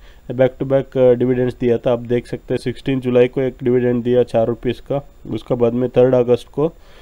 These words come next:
अ, sorry, फ-, सिक्सटीन जुलाई को दो dividend दिया था इन्होंने, एक special dividend था, एक इनका, अ, normal dividend था, मतलब साढ़े ग्यारह रुपये का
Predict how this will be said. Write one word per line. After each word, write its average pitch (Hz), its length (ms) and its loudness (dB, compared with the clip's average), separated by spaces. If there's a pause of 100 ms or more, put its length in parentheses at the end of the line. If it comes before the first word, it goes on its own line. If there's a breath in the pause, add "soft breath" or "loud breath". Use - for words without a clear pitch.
(180 soft breath)
अ, 123 80 6
sorry, 127 260 4
फ-, 123 220 0
सिक्सटीन 147 320 -2
जुलाई 135 260 2
को 139 180 -2
दो 135 460 2
dividend 123 380 0
दिया 120 160 2
था 131 120 -6
इन्होंने, 123 380 0
एक 127 120 -4
special 131 380 -4
dividend 123 340 0
था, 143 180 -2
एक 131 460 -4 (420 soft breath)
इनका, 135 520 2 (300)
अ, 110 680 -4
normal 131 560 0
dividend 117 400 -2
था, 110 40 2
मतलब 123 320 -2 (100)
साढ़े 127 400 0
ग्यारह 131 220 0
रुपये 123 340 -2
का 165 280 -6